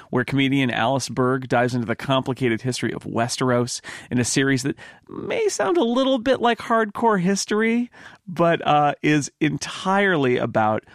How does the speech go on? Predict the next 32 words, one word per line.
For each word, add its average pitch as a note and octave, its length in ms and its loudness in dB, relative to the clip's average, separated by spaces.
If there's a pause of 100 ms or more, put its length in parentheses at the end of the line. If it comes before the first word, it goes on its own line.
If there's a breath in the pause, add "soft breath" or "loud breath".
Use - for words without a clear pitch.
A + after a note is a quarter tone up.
(160 loud breath)
the B2 80 2
world A#2+ 340 2
of G#2+ 100 -6
Game A#2 220 0
of G#2 80 -4
Thrones. A#2+ 380 0
If A2+ 80 -6
you C3 80 2
listen F3 240 0
to C#3 40 -2
the C3+ 60 -2
show, C3+ 320 2 (260 loud breath)
you'll C3+ 200 2
never C#3+ 360 2
be C3 140 0
confused A#2+ 460 -2
about F#2+ 220 -4
Game G2 180 -4
of G2 80 -8
Thrones G2 260 -2
again. A2 400 -2
Okay, A2 380 -2 (340)
that's A#2+ 180 0
not A2+ 140 -2
true. F2+ 260 -4 (260)
You C#3 240 -2
might C#3 180 2
be A#2+ 100 -2
less A2 240 0
confused, - 480 -10
though. - 180 -8 (320 loud breath)
And C3+ 100 -2